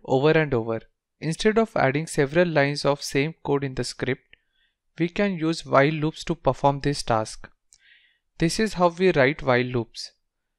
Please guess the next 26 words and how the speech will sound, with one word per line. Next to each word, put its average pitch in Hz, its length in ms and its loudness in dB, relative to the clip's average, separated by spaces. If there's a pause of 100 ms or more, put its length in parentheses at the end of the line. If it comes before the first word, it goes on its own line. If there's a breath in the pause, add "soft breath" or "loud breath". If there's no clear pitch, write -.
(300)
While 156 180 6
loop 196 340 0
contains 156 460 -2
counter 127 440 0
variable, 117 600 -2 (500 soft breath)
so - 200 2
we 202 160 0
will 196 160 0
first 190 380 2
initialize 170 760 0
loop 143 300 -2
counter 131 340 0
with 135 280 -2
one, 117 260 0 (760)
followed 180 540 4
by 185 180 6
keyword 156 520 0
while, 131 360 4 (580)
and 190 240 2
in 202 140 0
parenthesis 165 880 0
we 147 140 -2
will 151 200 -2
write 131 340 0
test 135 260 -2
condition. 117 540 -4